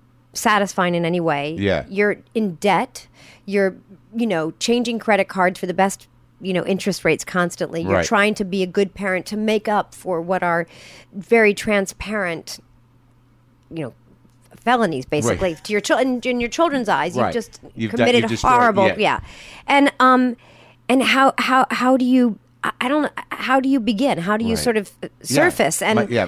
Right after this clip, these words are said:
Speaker 2: my brother
Speaker 1: and
Speaker 2: went through it. Yeah, and everyone knows people who went through it. Did you have people that you were sort of like, you,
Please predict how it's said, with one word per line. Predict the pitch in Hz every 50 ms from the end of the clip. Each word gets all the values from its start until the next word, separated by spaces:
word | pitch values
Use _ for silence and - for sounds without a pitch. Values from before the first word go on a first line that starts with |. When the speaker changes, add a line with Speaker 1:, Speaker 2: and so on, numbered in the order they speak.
| 98 113
Speaker 2:
my | 113 117 113
brother | 127 139 143 127
Speaker 1:
and | 113 101
Speaker 2:
went | 95 90 -
through | - 87 85
it. | 85 85
Yeah, | - 110 113
and | 117 131
everyone | 127 127 123 110
knows | 110 110 110 107
people | - - 101 - 90
who | 85 90
went | 80 82 78 -
through | - 85 85
it. | 92 -
Did | 113 101 98
you | 110 110
have | 113 107 98
people | - 113 107 - 120 117 98
that | 98 95
you | 92 95
were | 92 92 90
sort | - - 107 98 90
of | 82 -
like, | 90 87 85 -
you, | 92 92 90 90